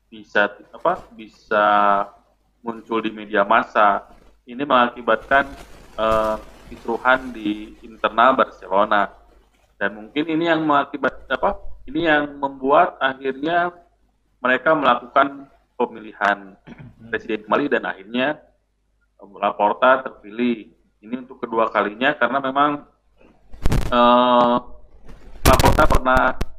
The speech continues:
Speaker 1: jadi presiden Barca di tahun dua ribu tiga sampai dua ribu sepuluh dan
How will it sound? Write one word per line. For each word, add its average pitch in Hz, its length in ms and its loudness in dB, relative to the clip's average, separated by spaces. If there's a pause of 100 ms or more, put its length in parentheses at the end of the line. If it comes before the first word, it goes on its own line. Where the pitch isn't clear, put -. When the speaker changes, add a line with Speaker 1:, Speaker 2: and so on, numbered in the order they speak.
(120)
Speaker 1:
jadi 120 320 -2
presiden 117 540 -6
Barca 107 320 0
di 104 240 -14 (400)
tahun 107 100 -6
dua 104 140 -2
ribu - 80 -8
tiga - 160 -6
sampai - 160 -16
dua 98 80 -6
ribu - 160 -18
sepuluh 135 240 -6
dan 117 140 -2